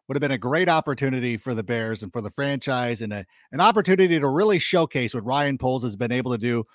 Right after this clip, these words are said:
over the last number of years, getting the H B O treatment, having an inside look at this Bears team, how it was constructed.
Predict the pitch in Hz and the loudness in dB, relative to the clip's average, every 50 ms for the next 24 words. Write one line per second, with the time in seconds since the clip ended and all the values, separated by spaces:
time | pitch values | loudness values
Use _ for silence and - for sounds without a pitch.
0 | _ - _ - - 160 165 147 156 127 131 127 131 131 139 131 - - 135 135 | _ -20 _ 0 0 0 2 2 0 -2 0 0 2 0 0 0 -4 -4 -4 -4
1 | 127 120 120 107 104 120 131 131 131 117 - 131 117 117 110 107 110 113 127 123 | -2 -2 -4 -4 -2 -2 -2 -2 -2 -4 -6 -6 -6 -6 -4 -4 -4 -4 -4 -4
2 | - - 120 120 120 123 123 113 - - 135 127 123 113 120 117 113 107 _ _ | -4 -6 -4 -2 0 0 -2 -2 -4 -4 -4 -4 -4 -2 -4 -4 -4 -6 _ _
3 | _ _ _ - 123 135 139 143 143 131 139 139 139 135 131 131 - 151 151 156 | _ _ _ -4 -2 0 2 2 2 0 0 -2 0 -2 -2 -2 -4 -4 -4 -4
4 | 147 127 - 147 135 131 127 113 123 135 135 - - 127 117 117 104 - - 131 | -2 -2 -2 -2 0 0 -2 -2 -2 -2 -2 -2 -4 -8 -6 -8 -8 -6 -6 -6
5 | 123 127 123 - - 135 127 117 104 123 127 135 139 131 127 131 131 - - - | -4 -4 -6 -6 -6 -6 -6 -6 -4 -4 -4 -4 -4 -4 -6 -6 -8 -8 -6 -8
6 | 113 104 - - - 135 123 - - 135 123 113 | -8 -6 -6 -6 -4 -6 -4 -4 -4 -4 -4 -4